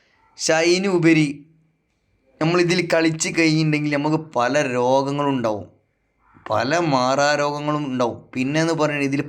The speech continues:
പല സാധനങ്ങളും ഉണ്ടാവും. ഈ അട്ട എന്ന് പറഞ്ഞൊരു സാധനമുണ്ട്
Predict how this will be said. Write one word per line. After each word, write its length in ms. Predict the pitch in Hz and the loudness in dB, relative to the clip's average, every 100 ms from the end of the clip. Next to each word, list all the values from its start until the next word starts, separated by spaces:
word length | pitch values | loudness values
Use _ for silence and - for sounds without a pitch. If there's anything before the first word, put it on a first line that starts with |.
| 127 | -2
പല 140 | 123 147 151 | 0 0 -2
സാധനങ്ങളും 680 | 120 113 123 127 101 143 139 131 | -2 0 0 -2 -6 -4 -4 -2
ഉണ്ടാവും. 280 | 117 104 104 _ _ _ _ _ - | -4 -6 -12 _ _ _ _ _ 0
ഈ 100 | 147 151 135 | 0 0 -2
അട്ട 260 | 135 - - 185 | -2 -4 -2 0
എന്ന് 140 | 185 165 | 2 2
പറഞ്ഞൊരു 280 | 151 147 139 | 0 0 -2
സാധനമുണ്ട് 460 | 120 123 120 95 | -2 -2 -6 -10